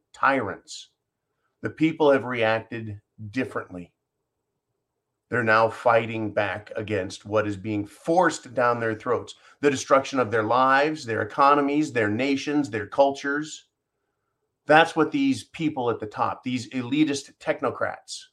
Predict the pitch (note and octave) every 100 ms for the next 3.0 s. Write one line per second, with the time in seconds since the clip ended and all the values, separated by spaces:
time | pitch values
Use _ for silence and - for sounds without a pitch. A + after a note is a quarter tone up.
0 | _ A2 B2+ A2+ - _ _ _ _ _
1 | _ D3 - D#3+ D#3 C#3+ B2 G#2+ G#2 B2
2 | - A2+ G#2 E2+ F2 C3 D3+ B2 B2+ C3+